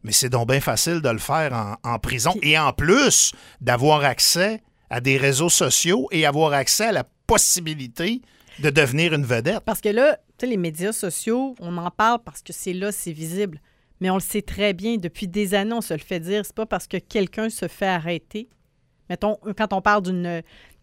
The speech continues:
Speaker 2: tête d'une gang ou encore, euh, peu importe, ils sont capables de gérer leurs affaires dans dedans.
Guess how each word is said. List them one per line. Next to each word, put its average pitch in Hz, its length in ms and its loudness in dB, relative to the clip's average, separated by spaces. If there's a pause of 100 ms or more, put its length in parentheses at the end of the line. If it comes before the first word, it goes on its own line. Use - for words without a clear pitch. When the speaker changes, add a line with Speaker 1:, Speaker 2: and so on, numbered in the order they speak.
(120)
Speaker 2:
tête 240 380 6
d'une 202 280 2
gang 226 480 6
ou 196 100 -2
encore, 190 500 2
euh, 175 180 0
peu 233 140 0
importe, 240 380 2 (360)
ils - 20 -12
sont 208 140 0
capables 220 340 0
de 190 100 0
gérer 180 220 -2
leurs 175 200 -2
affaires 190 280 -4
dans 165 140 -6
dedans. 160 260 -8